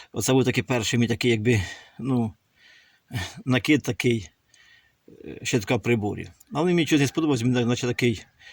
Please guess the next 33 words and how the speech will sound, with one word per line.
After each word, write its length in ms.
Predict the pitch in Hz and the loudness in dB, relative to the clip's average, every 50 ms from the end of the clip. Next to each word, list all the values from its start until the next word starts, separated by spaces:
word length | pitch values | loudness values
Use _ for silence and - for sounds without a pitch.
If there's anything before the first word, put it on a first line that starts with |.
| - - - - | -20 -20 -12 -4
заменшеної 680 | 123 110 147 143 135 123 113 107 - - 107 110 113 117 | 0 2 4 4 4 4 2 0 0 -2 -2 0 0 -2
форми. 440 | - - 131 123 113 110 95 95 98 - _ _ _ _ _ _ _ _ _ _ _ _ _ _ _ _ _ _ - - _ _ - - - - | -2 0 0 0 0 -2 -4 -8 -10 -12 _ _ _ _ _ _ _ _ _ _ _ _ _ _ _ _ _ _ -20 -20 _ _ -12 -10 -4 0
Потім 320 | 151 151 - - 135 127 | 0 0 2 2 2 4
я 220 | 123 123 120 107 - - - - - - - - - | 4 2 2 -2 -4 -10 -18 -16 -16 -16 -16 -12 -8
ось 140 | - 117 - | -6 -4 -2
такий 300 | 147 127 - 147 139 123 | -2 0 4 4 4 4
зробив. 420 | 107 113 117 107 101 107 85 98 87 - - - - - - _ _ _ _ - - - - - - - | 4 2 0 0 0 0 -2 -2 -6 -10 -14 -16 -18 -20 -20 _ _ _ _ -20 -20 -20 -20 -20 -18 -8
І 500 | - 131 127 127 127 127 127 123 123 123 123 90 - - - - - _ _ - | -2 2 2 4 4 4 6 6 4 4 2 0 -6 -12 -20 -20 -20 _ _ -10
знову 260 | - 139 214 226 156 | -4 0 2 2 4
ж 100 | 127 113 | 2 0
це 160 | 110 - 127 | 0 -2 -2
через 180 | 110 - 143 120 | -2 -2 0 2
деякий 220 | 135 127 - 139 | 2 2 2 2
час, 240 | 113 - 226 220 160 | 0 0 -2 0 2
не 100 | 127 120 | 2 2
зразу, 360 | 110 139 175 226 185 147 117 | 2 2 0 0 0 -2 -2
бо 100 | 110 107 | -4 -4
тому 200 | 110 - 117 120 | -2 -2 -2 -2
що 220 | - - 120 110 - _ - - - - - - - - - - - - | -2 -2 -4 -6 -6 _ -16 -20 -20 -20 -20 -20 -20 -20 -20 -18 -10 -6
забув 360 | 120 110 123 123 135 151 143 | -2 0 0 2 2 4 2
або 180 | - 208 220 | 2 2 0
ще 200 | 226 - - 175 | 0 0 0 0
щось, 180 | 135 - 120 104 | 0 -2 -4 -2
щось 160 | - 156 143 | -2 -2 -2
починаєш 380 | - 139 123 - 131 127 120 107 | 0 -2 -2 0 0 0 0 0
друге 220 | - 185 143 131 | 2 2 4 4
робити, 520 | 131 135 127 113 131 123 - - 113 92 87 - | 4 4 4 4 2 2 2 0 -4 -4 -4 -4
не 100 | 110 120 | -4 -2
завжди 240 | 117 127 127 131 135 | 0 0 2 2 2
до 80 | 127 123 | 2 2
того 160 | - 135 113 | 0 0 0
самого 240 | - 139 127 120 113 | 0 2 2 2 2
вертаєшся. 600 | 113 117 - - 180 165 147 120 - - 120 | 2 0 -2 -2 0 0 0 0 0 -2 -2